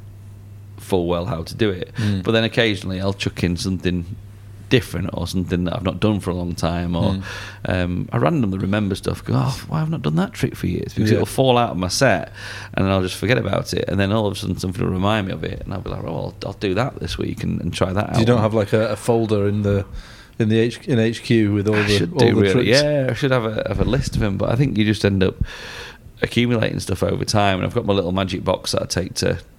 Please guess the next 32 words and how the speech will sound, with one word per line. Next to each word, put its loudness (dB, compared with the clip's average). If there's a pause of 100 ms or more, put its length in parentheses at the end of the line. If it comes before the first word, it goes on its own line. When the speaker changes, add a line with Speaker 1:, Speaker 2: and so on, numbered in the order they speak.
Speaker 1:
um, -2 (240)
my -2
gigs -4
and -2
stuff, -4
and 0
that's 2
Speaker 2:
Mm. -6
Speaker 1:
got 0 (140)
quite 0
a -6
few -2
bits -6
in 0
it, -6
but 0 (360)
I 6
don't 2
wear 0
a -2
jacket 0
when -2
I'm 0
working. -2
I 0
always 0
wear 0
a 0
waistcoat -2
and -4
trousers, -2
and, -4